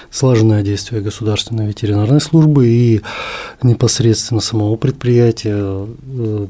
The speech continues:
быстро относительно ликвидировали очаг, провели все мероприятия, необходимые, чтобы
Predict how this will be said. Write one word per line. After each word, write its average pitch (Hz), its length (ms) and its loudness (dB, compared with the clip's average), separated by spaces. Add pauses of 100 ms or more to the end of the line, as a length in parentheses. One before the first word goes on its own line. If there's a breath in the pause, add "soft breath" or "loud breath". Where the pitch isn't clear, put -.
быстро 110 420 -4
относительно 107 880 -4
ликвидировали 107 840 2
очаг, 135 460 -2
провели 110 380 2
все - 240 -2
мероприятия, 104 680 -2
необходимые, 104 760 -2
чтобы 98 400 -4